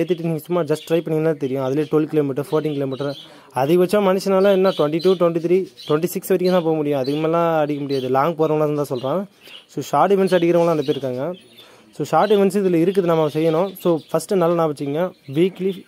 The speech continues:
ஒரு five days மட்டும் ஓடுங்க, மீதி two days வந்து rest விடுங்க. அந்த ரெஸ்ட்ல நீங்க stretching மட்டுமே பண்ணணும், Skipping மட்டுமே எடுக்கணும், Running அடிக்கக்கூடாது, சரிங்களா? மசிலுக்கு வந்து relax கொடுக்கணும்.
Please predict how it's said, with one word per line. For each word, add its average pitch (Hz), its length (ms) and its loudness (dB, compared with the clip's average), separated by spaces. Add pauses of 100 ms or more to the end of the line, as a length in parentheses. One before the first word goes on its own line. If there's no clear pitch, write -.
(140)
ஒரு 139 180 -4
five 151 260 2
days 170 220 0
மட்டும் 156 220 -2
ஓடுங்க, 143 300 -2
மீதி 156 260 -2
two 143 140 -4
days 143 180 -6
வந்து 139 160 -4
rest - 240 -8
விடுங்க. 127 260 -8 (440)
அந்த 135 160 -2 (320)
ரெஸ்ட்ல 214 340 0
நீங்க 156 180 0
stretching 175 360 -2
மட்டுமே 165 300 0
பண்ணணும், 139 320 -2
Skipping 160 340 -6
மட்டுமே 143 280 -2
எடுக்கணும், 117 320 -8 (540)
Running 170 280 4
அடிக்கக்கூடாது, 135 400 -4 (140)
சரிங்களா? 143 300 -2 (140)
மசிலுக்கு 160 300 0
வந்து 151 180 -4
relax 147 320 -6
கொடுக்கணும். 120 320 -10